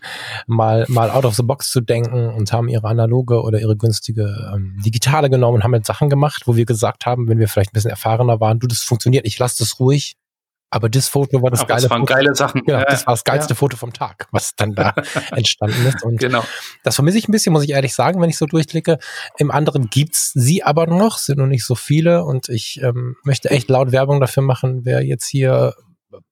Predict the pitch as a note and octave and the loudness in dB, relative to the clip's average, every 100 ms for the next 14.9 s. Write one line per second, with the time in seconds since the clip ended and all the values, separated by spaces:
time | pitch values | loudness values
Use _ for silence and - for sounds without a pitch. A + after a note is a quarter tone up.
0 | _ _ _ - C#3+ D3 D3+ C3+ B2+ C3 | _ _ _ -2 2 2 2 2 2 0
1 | A#2+ A2 - B2 B2+ G#2+ - - - - | 0 -2 -4 0 0 0 -4 -6 -2 -2
2 | B2+ - - B2+ D3 C#3 B2 C#3+ C#3 B2+ | -2 -4 -8 -2 0 0 -2 -2 2 2
3 | - B2 A#2+ A#2 C3 A#2+ G#2 C3+ C#3 - | 2 0 0 0 0 0 0 0 2 2
4 | C3 C3+ C3 - - - - - C3 - | 2 2 0 -6 -12 -14 -6 -4 -2 -2
5 | C#3 - C3 B2 A#2 - - B2+ G#2+ A2+ | -2 -2 0 0 0 -2 0 2 2 2
6 | B2 A#2 A#2+ A#2+ A2 - C3+ - G#2+ G#2+ | 2 2 2 2 0 0 -4 -2 0 0
7 | C3 _ _ _ - - _ _ _ _ | 0 _ _ _ -20 -20 _ _ _ _
8 | _ _ - A#2+ A#2 D3 B2 B2+ B2 B2 | _ _ -2 0 0 0 0 0 2 2
9 | - B2+ A#2+ A#2 A#2+ C3+ A#2+ - B2+ A2+ | 2 4 4 4 2 2 2 0 -2 -2
10 | A2+ - C#3+ - - - B2+ C#3 C3 B2 | -2 0 0 0 0 0 2 4 4 2
11 | - - - _ _ _ _ - F#2+ G2+ | -2 -20 -20 _ _ _ _ -2 2 2
12 | G2+ G2 A2 F#2+ - F#2 A2+ G#2 F#2 F#2+ | 2 4 2 2 -2 -2 0 -2 -6 -14
13 | - - - F#2+ - G2+ F#2 F#2+ F#2 G2+ | -16 -8 -6 -2 0 0 0 -2 -2 -2
14 | A2 G#2+ F2+ F2+ - F#2+ - A2+ | -4 -6 -10 -12 -10 -10 -4 -2